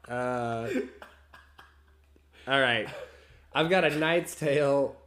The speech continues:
and what was the other one? I got, I blacked out after I heard I was about to vote on a, on a s-, silly boy with a horse and a stick.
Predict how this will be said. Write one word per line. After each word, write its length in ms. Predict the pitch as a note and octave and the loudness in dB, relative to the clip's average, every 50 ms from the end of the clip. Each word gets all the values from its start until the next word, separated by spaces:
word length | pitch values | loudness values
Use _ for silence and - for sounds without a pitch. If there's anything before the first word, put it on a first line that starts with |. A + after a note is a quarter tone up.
| - | 0
and 280 | C3+ C3+ B2 A#2+ A#2 A2+ | 2 2 2 2 -2 -2
what 180 | B2 D3 - | -2 -2 0
was 160 | - D#3 - - | 0 -2 0 -2
the 100 | C#3 A2+ | -2 0
other 280 | B2+ C#3+ D3 D3 C#3+ C#3+ | 2 2 4 4 4 2
one? 300 | D3 D3 D3 C#3+ C3+ B2+ | 2 2 2 2 2 2
I 160 | B2+ C#3+ D3 | 4 4 4
got, 240 | D#3+ F3 E3 D3+ - | 6 6 4 6 6
I 80 | D3 | 4
blacked 420 | C#3 B2+ C#3+ C#3+ D3 D3 C#3 - - | 4 6 6 6 6 4 4 4 4
out 320 | B2+ A2+ A2 G#2 - - | 4 4 2 0 0 -2
after 260 | A#2+ A#2 A2+ - C#3 | -2 -2 0 0 0
I 140 | B2+ B2+ B2 | 2 2 4
heard 180 | A#2+ B2+ B2 A#2+ | 4 4 2 2
I 60 | A#2+ | 0
was 120 | A#2 A2+ | -2 -2
about 240 | C3+ B2 B2 A#2+ A#2 | -2 0 0 -2 -2
to 60 | A#2+ | -2
vote 300 | A2+ B2 B2 B2 B2+ - - | -2 0 2 2 2 0 0
on 120 | B2+ B2+ | -2 0
a, 220 | A#2+ A2+ A2+ A2+ G#2+ - - - | 0 0 -2 -4 -6 -8 -4 -2
on 80 | - B2 | 0 0
a 180 | A#2 A2+ A2 G#2+ G#2+ - - - | 0 0 -2 -4 -6 -10 -18 -18
s-, 260 | - - - - - - | -14 -10 -8 -8 -8 -10
silly 400 | - - - - D#3 D3 D#3 D#3 | -10 -6 0 4 6 8 8 6
boy 420 | D3+ D#3 C#3 C#3 C#3 C#3 C#3 C3+ C3 | 6 4 2 2 4 4 4 4 4
with 120 | B2+ A#2+ | 2 0
a 80 | C3 G#2+ | -2 -2
horse 420 | - - - C#3 C3+ C3 A#2 A#2 | -4 -2 0 2 2 2 2 0
and 80 | B2 G#2+ | -2 -4
a 60 | F#2+ | -4
stick. 580 | - - - - - B2+ A2 F#2+ - - - | -6 -8 -10 -8 -4 -4 -4 -4 -6 -10 -16